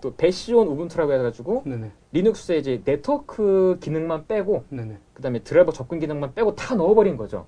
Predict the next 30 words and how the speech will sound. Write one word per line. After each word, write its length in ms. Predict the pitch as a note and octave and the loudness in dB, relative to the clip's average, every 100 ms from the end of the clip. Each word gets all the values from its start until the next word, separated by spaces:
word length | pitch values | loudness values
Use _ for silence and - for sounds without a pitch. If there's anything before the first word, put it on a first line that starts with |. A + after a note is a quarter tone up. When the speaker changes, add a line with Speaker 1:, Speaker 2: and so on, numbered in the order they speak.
| - | -10
Speaker 2:
음. 440 | B2+ A#2 A#2+ A2 - - - | -8 -6 -8 -12 -16 -20 -10
Speaker 1:
그러다 280 | - G3+ G3+ | 2 6 6
보니까 460 | F3+ F3+ - G3 | 6 2 6 8
이제, 320 | F3 E3 D#3 - - _ _ _ - | 8 6 2 0 -14 _ _ _ -10
"어, 80 | A3 | -6
니네가 540 | G3+ B3 A#3+ A#3 G#3+ E3 | 0 4 6 6 4 0
예전에 240 | F#3+ G3 | -4 -2
우분투에서 920 | F#3 E3 G3+ G#3 G3+ G3 F#3+ F3+ - - _ _ | -2 -2 -6 -4 -2 2 4 4 0 -8 _ _
테스트하고 360 | - B3 - A#3 | -6 -6 -6 -8
싶었던 440 | A3+ G#3+ G#3 F3+ | -8 -6 -2 -2
거, 260 | E3+ G3 G#3 - | 0 0 -2 -6
아니면 320 | D3 D#3+ E3 | -6 -4 -4
뭐 140 | C#3+ C3+ | -6 -8
브이엠을 600 | - F#3+ G3 F#3+ F3+ D#3+ | 2 4 4 4 2 2
따로 220 | G3+ G#3 | 2 2
깔아서 280 | G3+ A3 G#3 | 2 0 0
했던 220 | A3 F#3+ | -4 -2
거 140 | G#3+ B3+ - _ | -2 -4 -10 _
할 140 | D4 | -4
필요 160 | D4 C4 | 0 0
없어. 320 | F#3+ B3+ G#3 | 0 -2 -2
그냥 160 | - A3+ | -4 -2
여기서 160 | A#3+ A#3 | -2 -2
다 60 | |
해버려." 420 | G#3+ B3+ A#3 A3 B2+ _ _ _ | -4 0 2 0 -2 _ _ _
이렇게 180 | G3+ B3+ | -6 -4
된 140 | F3 | -2
거죠. 320 | A#2+ G#2+ A#2 F2+ - _ _ _ | -4 -4 -6 -8 -16 _ _ _
Speaker 2:
윈도우 880 | D#3+ F3 F3+ F3+ F3 E3+ E3+ F3+ F#3 | -2 0 2 2 2 0 -2 -2 -4
서버에서? 500 | - G3 E3+ E3 | -4 0 0 0